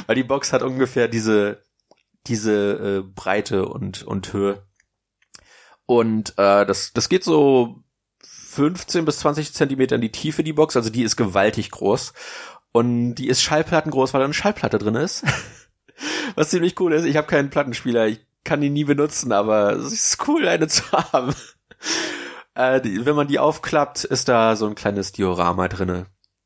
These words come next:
Ein Artbook, was auch in der Größe drinne ist. Hardcover zum Glück. Nicht eines dieser traurigen, <laughs> traurigen Softcover-Artbooks. Und da ist dann noch eine kleine Musikbox drinne. Also es ist, es ist vollgepackt.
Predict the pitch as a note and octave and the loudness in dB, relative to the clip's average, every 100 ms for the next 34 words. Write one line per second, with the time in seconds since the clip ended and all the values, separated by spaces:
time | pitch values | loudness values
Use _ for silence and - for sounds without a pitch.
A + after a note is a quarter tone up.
0 | - G#2 F#2 G#2+ - G2+ - F#2 - A2 | -10 -2 2 2 2 0 0 -4 2 2
1 | G#2+ G2+ G2 G2 F#2+ G2+ - F#2+ G2 F#2+ | 2 -2 -2 2 0 0 -4 -4 -2 -4
2 | - G2 F#2+ - G2 F#2 F2+ - F#2+ F2+ | -4 -2 -2 -2 -4 -2 -4 -6 -4 -6
3 | - - F2+ - - - - _ _ - | -6 -10 -10 -10 -14 -16 -20 _ _ -6
4 | G#2 G#2 F#2+ F#2+ F#2 F2+ F#2 - - B2+ | -4 -4 -4 0 2 2 0 -6 -2 0
5 | B2+ G#2+ G2+ - A2+ G#2+ G#2 - G#2+ - | 2 0 -4 -2 0 0 -4 -2 -2 -2
6 | G#2+ F#2+ F#2+ F#2+ - A2 - - - - | 0 2 2 0 -2 -4 -8 -16 -16 -14
7 | - - G#3+ A3+ G#3 F#3+ F3+ - F3 E3 | -8 -2 0 2 2 4 2 2 2 0
8 | E3+ - - - F#2 F#2 G2 G2+ G2+ G#2+ | -2 -4 -4 -4 -2 0 2 4 2 0
9 | A#2+ B2 B2+ - - C#3+ D3+ - C#3+ - | -4 -2 -2 -4 -2 0 0 0 -2 -2